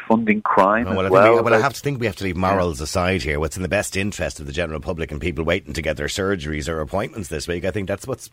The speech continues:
Speaker 2: probably more important than
Speaker 1: I, I,
Speaker 2: morals.
Speaker 1: yeah, that, that's one side. Another side is if you pay the ransom and, uh, you know, try to lessen the disruption there,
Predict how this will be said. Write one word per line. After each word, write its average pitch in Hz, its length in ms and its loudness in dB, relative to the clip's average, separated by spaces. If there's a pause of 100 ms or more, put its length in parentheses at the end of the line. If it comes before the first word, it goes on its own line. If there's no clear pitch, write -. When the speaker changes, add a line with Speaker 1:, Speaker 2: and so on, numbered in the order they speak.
(100)
Speaker 2:
probably 92 240 -4
more 71 180 -4
important 69 420 -8
than 101 80 6
Speaker 1:
I, 110 40 8
I, 131 120 6
Speaker 2:
morals. 131 180 0
Speaker 1:
yeah, 135 260 2
that, 120 200 0
that's 135 180 -2
one 131 320 -4
side. 110 200 4
Another 107 420 0
side 101 240 4
is 98 160 0
if 92 140 -4
you 90 80 -2
pay 110 260 4
the 92 100 0
ransom 98 480 -4 (140)
and, 85 340 2 (240)
uh, 82 800 2 (440)
you 104 100 2
know, 80 180 4
try 98 180 4
to 92 120 -6
lessen 98 380 4
the 87 80 -14
disruption 85 680 -4
there, 95 340 6